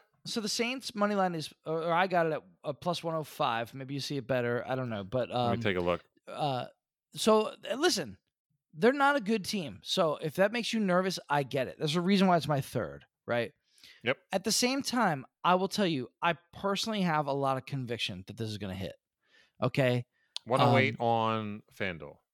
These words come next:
Speaker 1: they have been beaten a couple of times at home this year in games that I think they probably should have won. The one where it was just Ja'Marr Chase and Joe Burrow were just too effing good.
Speaker 2: Hmm.
Speaker 1: And then there was the other one where it was Dalton. Dalton really
Speaker 2: Yeah.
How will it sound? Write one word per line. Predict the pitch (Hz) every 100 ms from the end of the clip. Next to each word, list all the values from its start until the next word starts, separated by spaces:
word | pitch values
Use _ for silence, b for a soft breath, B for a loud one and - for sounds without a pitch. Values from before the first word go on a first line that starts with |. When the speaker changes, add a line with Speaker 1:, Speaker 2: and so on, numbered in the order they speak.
| _
Speaker 1:
they | 160 175
have | 196 196
been | 170 233 208
beaten | 156 202 185 185 175 165 _ _ -
a | 123
couple | 160 151 180
of | 190
times | 185 160 165 170 170 - -
at | 147
home | 143 147 143
this | 135 -
year | 120 117
in | 107 120 120
games | 127 127
that | 123 - _
I | 165 185 196
think | 185 170
they | 143 127
probably | - 151 147
should | 131 - 139
have | 117
won. | 123 101 b b b b b _
The | 160
one | 156 196 214 240 226 - _ _
where | 180 175 175 -
it | - 170
was | 170
just | - 180 - -
Ja'Marr | 156 165 208
Chase | 208 214 175
and | 185 160
Joe | 139 170
Burrow | 180
were | 160
just | 143 147 -
too | 185
effing | 135 139 147
good. | 120 120 135 151 - _ _ -
Speaker 2:
Hmm. | 110
Speaker 1:
And | 185
then | 185
there | 190
was | 185 156
the | 185
other | 180
one | 175 170
where | 156 151 151
it | 147
was | 156 143
Dalton. | 185 240 - -
Dalton | 143 160 170 190
really | 147 151 165 175
Speaker 2:
Yeah. | 170 107